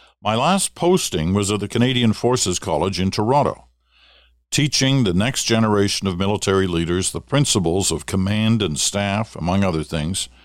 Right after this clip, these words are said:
I was also the lead instructor for the leadership course. In the study of leadership, we often refer to transactional and transformational leadership styles. Transactional leadership is a leader-centric approach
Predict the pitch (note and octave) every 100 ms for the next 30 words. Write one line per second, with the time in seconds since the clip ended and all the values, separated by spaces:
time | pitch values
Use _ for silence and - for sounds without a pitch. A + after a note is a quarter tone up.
0 | _ _ _ _ _ - A2 G#2+ C3+ C3
1 | A2+ A2 A#2+ D#3+ C#3+ G#2+ - F2 - G2+
2 | A2+ C3 C#3 D3+ F3+ C#3+ A2+ G#2 F2+ -
3 | E2+ - - - - _ _ _ _ _
4 | _ - - - _ _ A#2 B2 - F3
5 | G3+ F#3+ A2 G#2 G#2 F#2 - A2 G#2 G#2+
6 | A2+ E3 F#3 D3+ A2+ - A#2 A#2 A2+ -
7 | G#2+ G#2+ G2 - G2 F#2 D#2+ G2 B2 -
8 | A#2+ A#2+ B2+ - G#2+ G#2+ G#2 - A2 A2
9 | - - A2 A2+ C#3 B2+ F#2 C2+ A1 E2
10 | - B2+ G#2 - E2 - - B1+ - -
11 | - - _ _ _ _ - - - _
12 | - C3 C3+ A#2 D#3 G3 - C3+ G#2+ G#2
13 | F#2+ F2+ - G#2 - G#2+ G#2+ G2+ G#2 G#2+
14 | C3+ C#3 A#2+ - A#2+ - E2+ D#2+ - E2+
15 | C2 - -